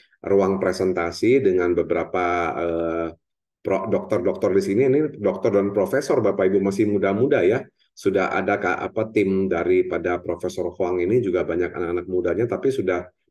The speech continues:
P H D dan sudah, eh, gelar profesor juga, masih, meskipun masih pada muda-muda Bapak Ibu. Kemudian ini waktu,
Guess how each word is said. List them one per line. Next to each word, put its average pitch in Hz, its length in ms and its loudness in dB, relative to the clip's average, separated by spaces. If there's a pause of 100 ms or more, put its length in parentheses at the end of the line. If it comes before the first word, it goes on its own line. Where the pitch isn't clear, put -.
P - 80 0
H 110 320 -2
D 113 400 2 (240)
dan 90 240 0
sudah, 90 560 0
eh, 87 360 2 (120)
gelar 92 240 2
profesor 92 480 -2
juga, 120 240 4
masih, 95 240 -2
meskipun 95 480 -2
masih 92 240 -4
pada 82 160 -4
muda-muda 87 560 0
Bapak 76 240 -2
Ibu. 64 160 0 (800)
Kemudian 123 640 2 (320)
ini 120 240 4
waktu, 117 260 2